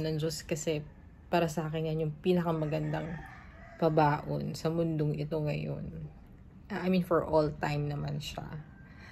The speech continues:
Ito yung paborito ko na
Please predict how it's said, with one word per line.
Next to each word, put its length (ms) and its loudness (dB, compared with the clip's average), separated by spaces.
Ito 240 -2
yung 200 4
paborito 600 4
ko 600 0
na 480 0